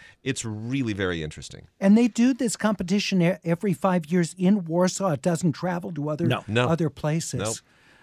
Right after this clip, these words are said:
Speaker 2: All right. We're talking about Piano Forte, the documentary on the International Chopin Piano Competition. Uh, the film is unrated, and it's available starting next Tuesday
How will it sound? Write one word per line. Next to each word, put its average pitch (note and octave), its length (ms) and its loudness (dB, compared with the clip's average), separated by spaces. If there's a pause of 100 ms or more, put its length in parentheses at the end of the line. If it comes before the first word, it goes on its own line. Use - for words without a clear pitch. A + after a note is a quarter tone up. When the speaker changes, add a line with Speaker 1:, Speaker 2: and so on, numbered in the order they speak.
(160)
Speaker 2:
All B2+ 140 -2
right. D3 180 0
We're D#3+ 120 2
talking G#3 280 6
about F#3 280 2
Piano G3+ 400 2
Forte, G#3+ 540 -2
the F3+ 120 0
documentary G3 840 0
on F3 160 0
the E3+ 200 -6
International E3+ 720 0 (200)
Chopin D#3 600 0
Piano D#3+ 540 -2
Competition. D3+ 960 -2 (340)
Uh, B2 140 -6
the G#2+ 120 -6
film F#3 360 2
is C#3+ 180 0 (140)
unrated, F3+ 800 0 (340)
and D3+ 380 0
it's E3 200 -6
available F3+ 560 -4
starting E3 520 0
next - 360 -2
Tuesday G3+ 640 -4